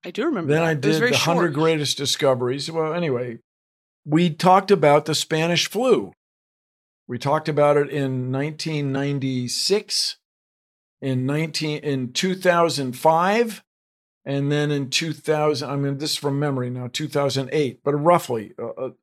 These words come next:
Speaker 2: fifteen years, t-, twelve years, whatever. We talked about pandemics, the Spanish flu, and how serious it was,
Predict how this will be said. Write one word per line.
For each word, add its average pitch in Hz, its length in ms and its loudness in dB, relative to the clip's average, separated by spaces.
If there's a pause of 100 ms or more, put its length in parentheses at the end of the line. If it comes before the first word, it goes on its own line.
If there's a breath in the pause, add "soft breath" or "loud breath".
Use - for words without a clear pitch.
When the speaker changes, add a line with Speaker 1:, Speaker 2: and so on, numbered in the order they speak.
(160)
Speaker 2:
fifteen 180 480 0
years, 113 420 -4
t-, 170 120 -2
twelve 202 500 4
years, 104 400 -2
whatever. 113 360 -10 (720)
We 147 120 -4
talked 196 360 4
about 139 420 4 (240)
pandemics, 165 840 0 (400)
the 135 80 -10
Spanish 185 380 2
flu, 220 320 6
and 151 80 4
how 156 100 2
serious 220 440 2
it 139 100 2
was, 107 320 -6